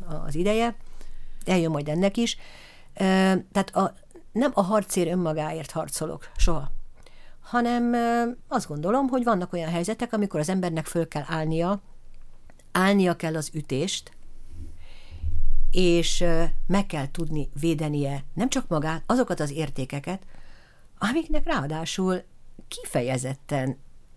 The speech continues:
előnyös hatása és eredménye van sokak életére.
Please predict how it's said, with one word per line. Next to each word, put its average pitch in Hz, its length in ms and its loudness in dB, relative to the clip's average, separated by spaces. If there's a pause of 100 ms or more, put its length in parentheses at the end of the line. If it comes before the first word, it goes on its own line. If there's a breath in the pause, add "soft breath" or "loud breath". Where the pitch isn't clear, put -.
(320)
előnyös 143 600 0
hatása 151 880 -4
és 120 320 -10
eredménye 139 640 -2
van 151 340 -2 (260 soft breath)
sokak - 560 0
életére. 123 720 -10